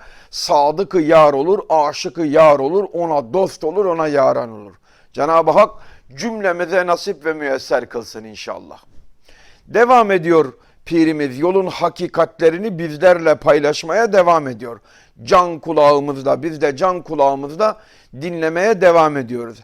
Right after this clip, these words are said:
Her zaman dediğimiz gibi ten kulağı duyar ama can kulağı dinler sevgili canlar.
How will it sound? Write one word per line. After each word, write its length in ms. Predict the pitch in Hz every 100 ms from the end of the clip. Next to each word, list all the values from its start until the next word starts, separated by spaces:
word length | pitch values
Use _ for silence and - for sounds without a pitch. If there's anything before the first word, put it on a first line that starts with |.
| _
Her 220 | 165 180
zaman 420 | 175 165 156 147
dediğimiz 440 | 147 139 139 131
gibi 260 | 123 135 127
ten 280 | 170 180 170
kulağı 480 | 165 156 135 131 113
duyar 320 | 151 180 220 - _ _ _
ama 300 | 160 151 127
can 280 | 120 208 202
kulağı 440 | 156 170 156 160
dinler 320 | 143 143 135 123
sevgili 480 | 139 123 123 123
canlar. 400 | 120 120 113 110